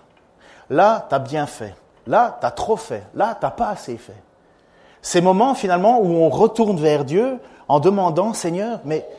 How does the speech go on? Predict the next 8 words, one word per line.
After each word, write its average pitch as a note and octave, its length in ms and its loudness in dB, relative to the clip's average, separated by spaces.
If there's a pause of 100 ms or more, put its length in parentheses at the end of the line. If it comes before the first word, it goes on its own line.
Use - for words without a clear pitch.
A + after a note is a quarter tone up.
(180)
parle-moi G3+ 880 4
vraiment. » F#3 680 -4 (880)
Ce - 140 -2
que G3+ 160 4
je F#3 120 4
veux G3+ 180 4
savoir, A3 600 4 (280)
c'est, « - 360 4